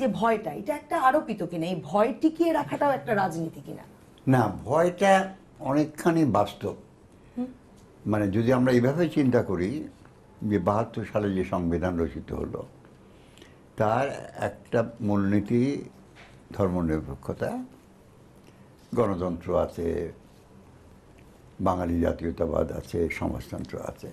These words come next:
Speaker 2: তো এই ধর্মনিরপেক্ষতার রাজনীতি আমরা কদিন করতে পারলাম? বঙ্গবন্ধু হত্যার পর তো সংবিধানের এই নীতি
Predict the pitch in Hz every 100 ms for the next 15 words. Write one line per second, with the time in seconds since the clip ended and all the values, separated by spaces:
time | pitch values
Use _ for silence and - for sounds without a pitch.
0 | - - - - - - - - - -
1 | - 127 131 - 104 117 123 139 143 147
2 | 160 160 - 175 175 165 175 117 123 120
3 | 110 90 123 139 - - - - - -
4 | - - - - - 113 117 - 110 95
5 | 104 - 85 - - 82 80 - - -
6 | - 90 90 92 104 113 110 120 110 110
7 | 104 80 76 - - - - - - -
8 | 101 - 107 107 110 120 120 110 110 107
9 | 98 - - - - - - - - -
10 | 104 104 -